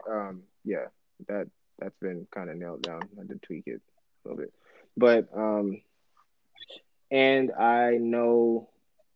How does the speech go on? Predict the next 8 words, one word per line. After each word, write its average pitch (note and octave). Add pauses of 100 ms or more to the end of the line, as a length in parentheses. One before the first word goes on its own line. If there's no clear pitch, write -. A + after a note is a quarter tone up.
the G#2
other A2
drink G#2 (240)
that F#2+
I'm F#2+
gonna F#2
make F#2+ (380)
too. F#2+